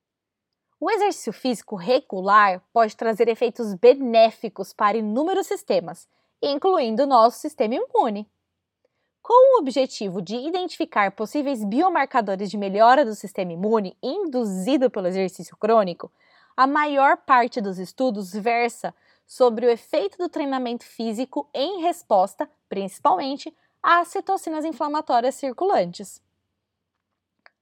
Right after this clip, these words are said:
Porém, a cinética das citocinas pró e anti-inflamatórias é complexa e depende de inúmeros fatores. Evidências apontam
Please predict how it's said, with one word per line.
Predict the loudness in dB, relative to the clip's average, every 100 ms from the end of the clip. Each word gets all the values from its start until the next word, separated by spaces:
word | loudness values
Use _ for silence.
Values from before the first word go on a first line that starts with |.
| _ _ -2
Porém, | 4 4 4 0 -4 -12 -4
a | -4
cinética | -4 -6 -4 -4 -4 -10 -4 -4 0
das | 0 0
citocinas | -4 -8 -6 -6 -8 -10 -12
pró | -8 2 2 0 -6
e | -2
anti-inflamatórias | 0 0 -6 -12 -10 -12 -10 2 6 6 2 -4
é | -6
complexa | -4 0 0 0 -2 -2 -2 -10 -14 -14 _ _ _ -12
e | -6
depende | -6 -4 -6 -4
de | -4 -4
inúmeros | -4 -4 -4 -6 -4
fatores. | -6 -4 -6 -6 -12 -20 _ _ _ _ _ _ _ _ _ -6
Evidências | -4 -4 -4 -4 -4 -4
apontam | -4 0 0 0 -4 -10